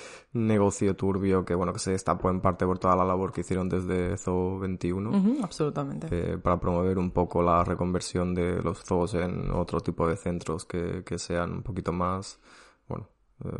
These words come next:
Speaker 1: amables con los animales, ¿no? Y
Speaker 2: Ujú.
Speaker 1: reconvertirlos totalmente en centros que los respeten como individuos. Y, bueno, un día tendríamos que hablar de eso porque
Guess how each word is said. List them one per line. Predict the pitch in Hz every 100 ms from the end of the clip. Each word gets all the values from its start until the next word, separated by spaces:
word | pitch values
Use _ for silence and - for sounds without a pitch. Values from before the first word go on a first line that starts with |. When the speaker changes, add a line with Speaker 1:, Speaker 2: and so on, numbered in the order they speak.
| 107
Speaker 1:
amables | 98 90 90 98 -
con | 117
los | 107
animales, | 104 113 90 104
¿no? | 104
Y | 92
Speaker 2:
Ujú. | -
Speaker 1:
reconvertirlos | 92 87 - 90 87
totalmente | 90 85 92 90
en | 85
centros | - 87 87 90
que | - 90
los | 95 92
respeten | 90 - 92 92
como | 90 90
individuos. | 92 92 92 101 120 - - - -
Y, | 127 107 95 82 85 -
bueno, | - - - - 95
un | 92
día | 87
tendríamos | 80 85 85 -
que | 92
hablar | 87
de | 87
eso | 92
porque | 87 82